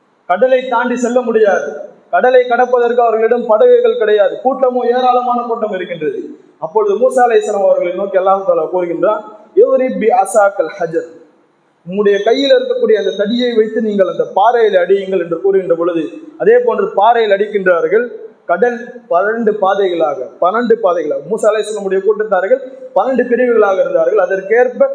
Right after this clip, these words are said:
பன்னெண்டு பாதைகளாக பிரிகின்றது. ஒவ்வொருவரும் அந்த பாதையிலே சென்று தப்பித்து விடுகின்றார்கள் அல்லாஹ் தஆலாவுடைய உதவி. அதே போன்று அவர்கள், அந்த மூசா அலைஹிஸ்ஸலாமுக்கு கொடுக்கப்பட்ட முஅஜிசா அந்த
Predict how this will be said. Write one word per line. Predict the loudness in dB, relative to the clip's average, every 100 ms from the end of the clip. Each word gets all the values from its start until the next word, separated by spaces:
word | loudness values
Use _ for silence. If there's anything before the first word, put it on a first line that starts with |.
| -6 -16 -2
பன்னெண்டு | 0 0 0 0 2
பாதைகளாக | 0 2 2 2 0
பிரிகின்றது. | -2 -4 -4 -8 -12 -16 -20 _ _ _ _ _ _ _ -2
ஒவ்வொருவரும் | 0 2 4 2 2 0
அந்த | 0
பாதையிலே | 0 0 2 0 0
சென்று | -4 -6 -6 -4
தப்பித்து | -6 -6 -8
விடுகின்றார்கள் | -8 -8 -8 -6 -4 0
அல்லாஹ் | 0 -2 -2
தஆலாவுடைய | -6 -4 -6 -6
உதவி. | -6 -6 -10 -18 _ _ -6
அதே | 2 2 2
போன்று | 2 2
அவர்கள், | 2 2
அந்த | 2 4 2 2
மூசா | 0 0 2
அலைஹிஸ்ஸலாமுக்கு | 0 -2 -6 -4
கொடுக்கப்பட்ட | -2 0 0 -2 -2
முஅஜிசா | -2 -2 -2 -2 2 2 0
அந்த | -2 -4